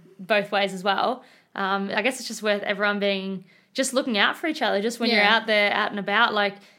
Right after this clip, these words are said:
Speaker 1: especially if you're out at night and there's a lot of drinking involved, just look out for your mates. Like, everyone, just
Speaker 2: People
Speaker 1: males,
Speaker 2: just need
Speaker 1: females.
Speaker 2: to chill out, like,
Speaker 1: Yeah.
Speaker 2: just stay in your own lane, keep your head down, live your own life, and leave everyone else alone. Like.
Speaker 1: Yeah,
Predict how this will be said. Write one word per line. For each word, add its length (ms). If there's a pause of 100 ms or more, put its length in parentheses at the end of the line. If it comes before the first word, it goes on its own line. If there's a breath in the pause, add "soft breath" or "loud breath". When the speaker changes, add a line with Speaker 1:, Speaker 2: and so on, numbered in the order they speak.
(100)
Speaker 1:
especially 400
if 60
you're 100
out 200
at 120
night 340
and 280 (140)
there's 220
a 60
lot 160
of 80
drinking 360
involved, 420
just 180
look 100
out 200
for 100
your 100
mates. 540
Like, 240 (140)
everyone, 420
just 220 (520 loud breath)
Speaker 2:
People 180
Speaker 1:
males, 200
Speaker 2:
just 100
need 100
Speaker 1:
females. 220
Speaker 2:
to 60
chill 120
out, 300
like, 180 (160)
Speaker 1:
Yeah. 240
Speaker 2:
just 220
stay 240
in 80
your 120
own 180
lane, 340
keep 240
your 80
head 260
down, 320
live 180
your 140
own 160
life, 320
and 160
leave 220
everyone 340
else 420
alone. 440
Like. 180
Speaker 1:
Yeah, 200